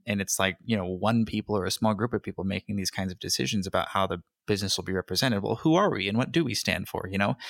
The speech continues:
if you're talking about a massive corporation, then it, it almost has to be artificially constructed by just the sheer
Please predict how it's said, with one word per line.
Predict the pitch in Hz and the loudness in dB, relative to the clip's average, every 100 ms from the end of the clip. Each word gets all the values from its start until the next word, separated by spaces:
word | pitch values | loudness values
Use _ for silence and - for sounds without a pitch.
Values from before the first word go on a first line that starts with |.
| - - | -10 -4
if | 110 | 0
you're | |
talking | 117 143 120 | 2 4 4
about | 101 | 4
a | 98 - | 2 -2
massive | 98 104 117 - 98 | 2 4 6 4 0
corporation, | - 95 98 135 131 98 95 | 0 2 6 6 6 4 4
then | 95 | 2
it, | - | 0
it | 101 92 _ _ _ - | -4 -6 _ _ _ 2
almost | 107 104 - | 4 4 2
has | - - 147 - | 0 4 4 4
to | - | 0
be | 92 | 0
artificially | 95 92 - 95 - 98 | 2 0 0 0 -2 -4
constructed | 92 - 98 - 87 | -2 -2 -2 -6 -6
by | - 95 - | -2 -2 -4
just | - - - - | -4 -4 -6 -8
the | |
sheer | - - | -4 0